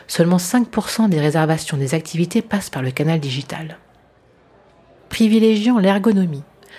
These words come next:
la simplicité de distribution et de réservation, le catalogue numérique d'Alentour centralise les activités de plein air et nautique, de nature, de détente, mais aussi toutes celles culturelles ou gastronomiques à proximité des hôtels, gîtes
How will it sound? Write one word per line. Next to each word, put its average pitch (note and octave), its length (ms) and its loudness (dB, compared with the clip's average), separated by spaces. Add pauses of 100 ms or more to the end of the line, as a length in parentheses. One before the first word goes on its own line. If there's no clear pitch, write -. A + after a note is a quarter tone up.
(320)
la D3+ 120 -6
simplicité G3 580 -2
de F3 60 -2
distribution E3+ 640 -4
et C#3 80 0
de B2+ 60 -4
réservation, C#3+ 600 -4 (560)
le D#3 80 0
catalogue G#3+ 460 0
numérique F3+ 420 2
d'Alentour F3 560 0
centralise G3 480 0
les D#3 140 2
activités E3 500 -2
de D#3+ 80 0
plein D#3 220 -2
air F3+ 160 2
et D#3 60 -2
nautique, - 480 -8
de D3+ 60 -6
nature, C3+ 440 -2
de C#3 100 -4
détente, D3+ 540 -4 (400)
mais E3+ 100 4
aussi F#3 220 0
toutes - 160 -2
celles G#3 260 -2
culturelles G#3+ 540 0
ou D3+ 40 0
gastronomiques D#3+ 760 -2
à - 80 -8
proximité D#3 580 -2
des D3 200 0
hôtels, D3+ 380 -2 (460)
gîtes D#3 440 -6